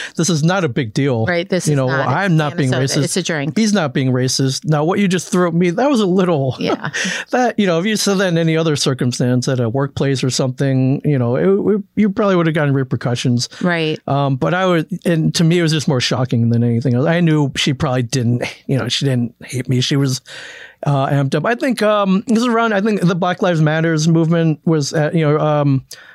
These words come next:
Speaker 1: uh, Floyd, uh, had just kinda happened.
Speaker 2: Mm-hmm.
Speaker 1: So she may have been a little amped up on that as well.
Speaker 2: Right.
Speaker 1: And so I was like, "Listen, I can, I'll let, I can let this go. I know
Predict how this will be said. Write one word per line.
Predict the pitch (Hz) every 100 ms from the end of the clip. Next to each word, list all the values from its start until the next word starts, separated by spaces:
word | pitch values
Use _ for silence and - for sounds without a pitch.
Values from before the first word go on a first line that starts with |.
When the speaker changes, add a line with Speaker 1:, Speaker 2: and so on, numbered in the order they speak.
| -
Speaker 1:
uh, | 147 143 135 120 - _ _ -
Floyd, | - 160 147 151 147 139 - _ - _ -
uh, | 147 139
had | 151
just | 127 139
kinda | - 143
happened. | 135 135 139 139
Speaker 2:
Mm-hmm. | - - - 170
Speaker 1:
So | 160
she | - 180
may | 160
have | 151
been | 151 143
a |
little | 135 131
amped | 135 127 139
up | 127
on | 131 123
that | 123 123
as | 120 117
well. | 127 123 123 - -
Speaker 2:
Right. | 170
Speaker 1:
And | 127 120
so | - 165
I | 156 160
was | 156
like, | 170
"Listen, | 196 151
I | 170
can, | 156 127
I'll | 147 180
let, | 147 139
I | 175
can | 147
let | 117 120
this | 120 -
go. | 123 131
I |
know | 139 139 135